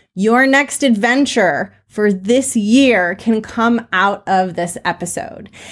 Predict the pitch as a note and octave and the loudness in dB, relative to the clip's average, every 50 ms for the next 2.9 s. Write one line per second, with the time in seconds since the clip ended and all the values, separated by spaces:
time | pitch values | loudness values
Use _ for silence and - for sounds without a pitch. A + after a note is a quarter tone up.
0 | - - _ _ - G3 F#3 F#3 F#3 G3 F#3+ - A3+ G#3+ A#3 B3+ B3+ B3+ B3 B3 | -20 -20 _ _ -4 -2 -2 0 0 -2 -2 -2 -2 0 2 4 4 4 2 2
1 | - - G3+ G#3 G3 G#3 G3 F#3+ G3 F#3+ F#3+ F3 F#3+ F#3+ F#3 - - - - A3+ | 0 0 -2 0 0 0 2 2 2 2 0 0 0 -2 -2 -2 -4 -2 0 0
2 | A#3 C4 C#4 C#4+ C#4+ C4+ B3 A3 G#3+ G3 G3 F3 E3+ D#3 D3+ D3 F3 F#3+ | 2 2 4 4 4 4 4 2 2 0 -2 -2 -2 -2 -2 -2 -4 -6